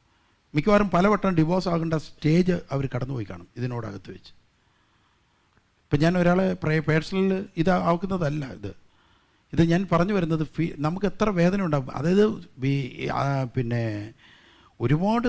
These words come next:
സന്യാസിമാർ അവരിരുന്ന്, അവർ തപസ്സിരുന്ന്, അവർ ഭയങ്കരമായിട്ട്, തപസ് എന്ന് പറഞ്ഞത് ക്രിസ്തുവിൻ്റെ കൂടെ തൻ്റെ ജീവൻ, തൻ്റെ ഭാര്യ, സഹോദരങ്ങൾ, ബന്ധുക്കൾ, മിത്രങ്ങൾ എല്ലാത്തിനെയും ഉപേക്ഷിച്ച്, എന്ന്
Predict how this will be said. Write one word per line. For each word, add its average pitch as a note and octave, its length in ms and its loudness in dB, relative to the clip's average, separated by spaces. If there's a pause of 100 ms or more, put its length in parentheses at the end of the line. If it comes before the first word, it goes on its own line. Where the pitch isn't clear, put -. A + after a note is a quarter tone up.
(100)
സന്യാസിമാർ F3+ 600 -2 (800)
അവരിരുന്ന്, F3 720 2
അവർ E3 140 0 (140)
തപസ്സിരുന്ന്, E3+ 600 -2 (100)
അവർ D#3 200 0 (480)
ഭയങ്കരമായിട്ട്, D#3+ 800 0
തപസ് D3 300 -4
എന്ന് G3 160 -6
പറഞ്ഞത് F#3 360 -2 (160)
ക്രിസ്തുവിൻ്റെ G3+ 600 -4
കൂടെ E3 200 4 (960)
തൻ്റെ E3+ 280 4 (240)
ജീവൻ, E3 340 4 (320)
തൻ്റെ D#3+ 260 2 (680)
ഭാര്യ, D#3 380 2 (180)
സഹോദരങ്ങൾ, D#3+ 600 -2 (120)
ബന്ധുക്കൾ, D3 420 -2 (120)
മിത്രങ്ങൾ D#3+ 400 -2 (160)
എല്ലാത്തിനെയും D#3+ 580 0
ഉപേക്ഷിച്ച്, D#3 520 -6 (680)
എന്ന് C#3+ 160 -2